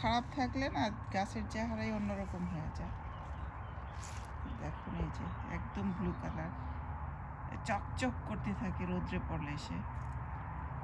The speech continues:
এখন মুছতে হবে সমস্ত শরীর। গোসল করাইলে তো একদম আঁচড় দিবে, যে দুষ্ট, যে নাগা মরিচগুলো পেকেছে। এখানে আসো, এই যে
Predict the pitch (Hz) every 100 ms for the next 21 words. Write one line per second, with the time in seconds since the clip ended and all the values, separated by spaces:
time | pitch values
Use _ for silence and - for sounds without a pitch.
0 | - - - - - - - - - -
1 | - - - 202 196 214 - - 240 240
2 | 226 247 - 226 214 226 - 233 233 233
3 | 226 269 - - - - - - - -
4 | - - - - - - 202 - 226 220
5 | 226 233 233 233 247 240 - - - 185
6 | 190 208 208 208 185 185 - 226 214 196
7 | 190 156 131 - - - - - 190 185
8 | 190 - 185 170 - - - - - -
9 | - - - - - - - - - -
10 | - - - - 185 196 196 202 208 208
11 | 202 - 214 208 220 226 226 269 285 -
12 | - - - - - - - 311 392 392
13 | 392 349 294